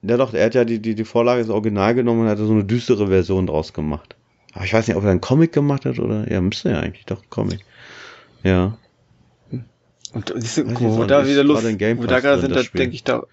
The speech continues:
Speaker 2: was ist im Game Pass? Ach so, diese Alice Madness
Speaker 1: Mhm.
Speaker 2: Returns oder was?
Speaker 1: Ja, ja, genau.
Speaker 2: Wo da fiel mir dann
Speaker 1: Ja.
Speaker 2: bei diesen ganzen Vornamen ein, äh, bei diesen ganzen Namen, die vorweg,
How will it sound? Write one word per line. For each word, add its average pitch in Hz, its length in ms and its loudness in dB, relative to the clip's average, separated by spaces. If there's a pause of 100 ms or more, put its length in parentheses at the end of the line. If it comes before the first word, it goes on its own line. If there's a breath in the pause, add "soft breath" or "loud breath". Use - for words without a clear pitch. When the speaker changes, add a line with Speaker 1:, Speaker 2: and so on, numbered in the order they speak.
(120)
Speaker 2:
was 139 220 0
ist 117 100 -8
im 117 100 -4
Game 120 200 2
Pass? 233 260 -6 (560)
Ach 135 100 -2
so, 143 120 2
diese 123 220 2
Alice 131 240 -2
Madness 131 320 -2
Speaker 1:
Mhm. 117 60 -2
Speaker 2:
Returns 139 360 0
oder 113 120 -4
was? 104 220 -6 (960)
Speaker 1:
Ja, 135 220 4
ja, 151 60 4
genau. 123 260 -4 (1400)
Speaker 2:
Wo 123 120 -8
da 117 120 0
fiel 139 200 0
mir 131 100 2
dann 127 180 2
Speaker 1:
Ja. 120 60 -8
Speaker 2:
bei 127 100 0
diesen 117 200 0
ganzen 120 260 -2
Vornamen 117 580 0
ein, 117 300 -2
äh, 127 120 -4
bei 120 80 -2
diesen 117 180 -6
ganzen 120 220 -2
Namen, 120 220 4
die - 60 -6
vorweg, 113 340 -2